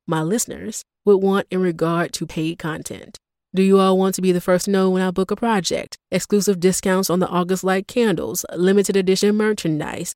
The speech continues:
unreleased content, early access to shows, or something else? Of course, I have my ideas, and in order to keep a level of service to the show,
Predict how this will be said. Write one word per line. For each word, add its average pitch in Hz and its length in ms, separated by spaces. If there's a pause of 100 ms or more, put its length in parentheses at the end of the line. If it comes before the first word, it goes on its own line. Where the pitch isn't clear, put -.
(120)
unreleased 180 500
content, 185 600 (100)
early 190 320
access 190 460
to 214 120
shows, 180 560
or 208 380
something 196 400
else? 247 400 (240)
Of 202 100
course, 277 400
I 185 120
have 180 280
my 170 220
ideas, 165 640
and 196 260
in 190 120
order 214 240
to 196 120
keep 208 320
a 170 80
level 175 380
of 160 100
service 180 480
to 233 200
the 170 100
show, 170 340